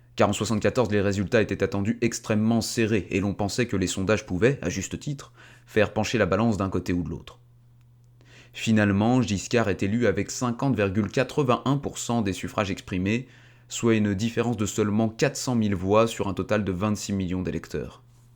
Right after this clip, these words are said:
Ce fut un septennat qui commença en fanfare et fit l'objet d'une grande instrumentalisation du média télévisuel dont la plupart des foyers français étaient désormais équipés.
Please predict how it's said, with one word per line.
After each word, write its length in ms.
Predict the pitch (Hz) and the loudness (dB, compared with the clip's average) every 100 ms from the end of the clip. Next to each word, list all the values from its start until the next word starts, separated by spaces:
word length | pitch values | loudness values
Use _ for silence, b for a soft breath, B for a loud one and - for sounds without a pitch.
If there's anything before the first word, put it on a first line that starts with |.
| _ - _ _ _ | _ -20 _ _ _
Ce 160 | - 110 | -4 -4
fut 240 | 120 120 | -2 0
un 140 | 113 104 | 2 2
septennat 560 | 120 - 110 104 117 | 0 0 0 2 2
qui 160 | 117 104 | 0 -4
commença 560 | 107 101 95 - 110 | -2 -2 -2 0 2
en 180 | 98 104 | 2 0
fanfare 640 | 101 117 107 101 92 107 101 | 0 -2 -2 2 2 2 0
et 80 | |
fit 160 | 92 - | -4 -2
l'objet 320 | 101 92 113 | 0 0 0
d'une 180 | 113 92 | 0 -2
grande 360 | 95 101 135 104 | 0 0 2 0
instrumentalisation 960 | 98 - 101 98 98 90 92 - 113 | -4 -4 -4 -2 -2 -2 -4 -4 -4
du 100 | 104 | -2
média 280 | 90 90 101 | -2 -2 -2
télévisuel 640 | - 87 85 82 92 107 107 B B - | -2 -4 -4 -4 -2 -2 -2 B B -6
dont 200 | 95 101 | 0 2
la 140 | 98 | 2
plupart 300 | 90 95 117 | 0 0 2
des 80 | 95 | 2
foyers 280 | - 92 98 | -2 -2 -2
français 440 | - 90 - 107 | -4 -6 -2 -2
étaient 180 | - 98 | -2 -6
désormais 380 | 90 90 90 98 | -4 -2 -2 -2
équipés. 520 | - 90 80 - - | -4 -6 -10 -10 -12